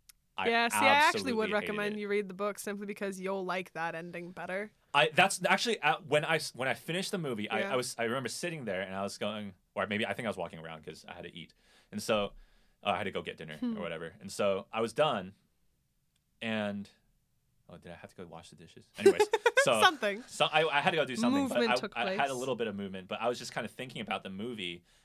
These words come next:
Speaker 1: and I was thinking, "I bet the book does not end that way."
Speaker 2: Mm-hmm.
Speaker 1: And I bet,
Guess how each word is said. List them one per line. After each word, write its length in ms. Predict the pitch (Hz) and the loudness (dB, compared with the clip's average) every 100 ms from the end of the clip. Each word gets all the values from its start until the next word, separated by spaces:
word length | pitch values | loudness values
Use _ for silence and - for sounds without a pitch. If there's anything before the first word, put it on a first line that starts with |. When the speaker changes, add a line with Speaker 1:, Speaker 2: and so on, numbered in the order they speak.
| - | -8
Speaker 1:
and 80 | 110 | -4
I 20 | |
was 100 | 110 | -4
thinking, 420 | 117 110 104 98 - _ _ _ | -4 -6 -6 -8 -14 _ _ _
"I 100 | - | -2
bet 360 | 107 - 104 - | -2 0 -2 -2
the 60 | 104 | -10
book 400 | - 87 76 - _ _ _ _ _ _ _ _ _ | -6 -6 -6 -10 _ _ _ _ _ _ _ _ _
does 180 | 90 87 | -8 -6
not 220 | 82 82 | -10 -10
end 180 | 82 76 | -12 -14
that 140 | - | -14
way." 160 | 50 - _ _ _ _ _ | -14 -16 _ _ _ _ _
Speaker 2:
Mm-hmm. 220 | 190 220 262 _ _ | -16 -14 -16 _ _
Speaker 1:
And 100 | 208 180 | -6 -4
I 100 | - _ | -8 _
bet, 340 | 107 95 87 | -4 -2 -2